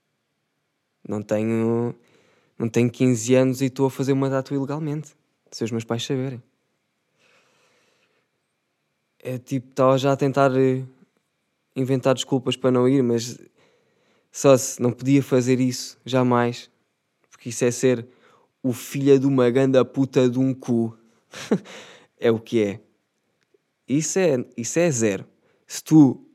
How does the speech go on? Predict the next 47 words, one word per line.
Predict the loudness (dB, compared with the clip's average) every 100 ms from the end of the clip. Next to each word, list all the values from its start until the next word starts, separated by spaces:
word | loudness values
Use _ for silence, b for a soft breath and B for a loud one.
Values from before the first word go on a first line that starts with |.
| _
tipo, | 2 2 4 2
marcas | 6 4 4 0
com | 2 2
um | 4
gajo | 6 4 2 -4
que | -2
vais | 0 2
tatuar | 0 0 2 2 2 -4 _ _ _ _ _ _ _
e | -4
depois | -4 0 6 6 6 0 -14 _ _ _ _ -4
o | 2
gajo | 6 6 4
ainda | 0 2
te |
diz | 2 2
assim: | 0 0 -2 -4
"Puto, | 0 0 0 -4
eu | -4
conheço-te, | -2 0 2 0 -2 -16 -20 _ _ _ _ _ _ _ _
por | 0
isso | 2 2 2
nem | 2
te | 4
vou | 2
pedir, | 2 0 2 2
eh, | 4 2 2 -4 b b b b -2
nem | 0
te | 2
vou | 0
pedir | 0 0 2
o |
guito | 2 0 2
antes", | 0 0 -10 _
estás | -12 -8
a | -4
ver? | -4 -6 _ _ _ _ _ _ _ _ _ _ _
Nem | -4 -4
te, | -4
como | -12 -10
é |
que, | -10 _ _
que |
aquilo | -12 -8
tem | -6
um | -6
nome, | -4 -8
caralho? | -8 -8 -8 -12